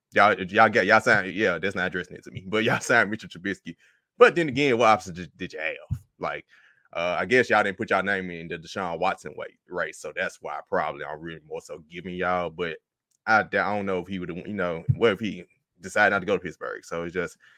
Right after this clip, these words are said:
I think y'all made some good moves. Y'all did sign Myles Jack. Um, that's a really good move to help y'all linebacking core, get y'all defense up and running. I had the Ravens kinda as a tie with y'all, so, L, but I realized they, they signed Marcus Williams from the Saints and,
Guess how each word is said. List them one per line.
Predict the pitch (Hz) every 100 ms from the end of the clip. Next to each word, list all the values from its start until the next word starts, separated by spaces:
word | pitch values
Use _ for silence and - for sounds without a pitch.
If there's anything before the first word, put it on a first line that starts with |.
| _ -
I | 95
think | 113
y'all | 101 95
made | 95
some | 90
good | 82 90
moves. | 92 95 90
Y'all | 82 85
did | 90 85
sign | 85 85 82
Myles | 85 85 82
Jack. | 85 87 - _ -
Um, | 76 76 73 73 76
that's | 85 80
a | 73
really | 85 78
good | 80
move | 76 76 80 76
to | 76
help | 78 80
y'all | 78 73
linebacking | 85 80 82 82
core, | - 80 80 - _ _
get | 82
y'all | 82 80 76
defense | 85 82 78
up | 78 80
and |
running. | 80 80 80 - _ _
I | 98
had | 110 117
the | 90
Ravens | 101 127 123 107
kinda | 101 104
as | 92 90
a | 76
tie | - 92 110
with | 113 117
y'all, | 120 123 120
so, | 90 92 - -
L, | 120 123 117
but | 92 87
I | 95
realized | 92 95 92 92 90
they, | 82
they | 82 90
signed | 98 92 85
Marcus | 92 92 85
Williams | 95 80 76 -
from | 80
the | 78
Saints | 87 82 - -
and, | 80 73